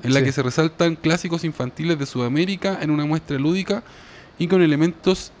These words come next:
Speaker 1: inmersivos. Oye, me, de verdad que está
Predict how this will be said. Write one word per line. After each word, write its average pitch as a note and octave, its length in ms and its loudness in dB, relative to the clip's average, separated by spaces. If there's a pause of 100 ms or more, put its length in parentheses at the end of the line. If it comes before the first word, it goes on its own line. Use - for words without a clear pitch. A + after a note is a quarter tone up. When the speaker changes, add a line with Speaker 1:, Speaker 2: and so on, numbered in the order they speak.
(100)
Speaker 1:
inmersivos. E3+ 1000 0 (1000)
Oye, C3 220 2
me, A2 140 0 (300)
de A2+ 120 -2
verdad C3+ 160 2
que F#3 40 0
está F#3+ 340 0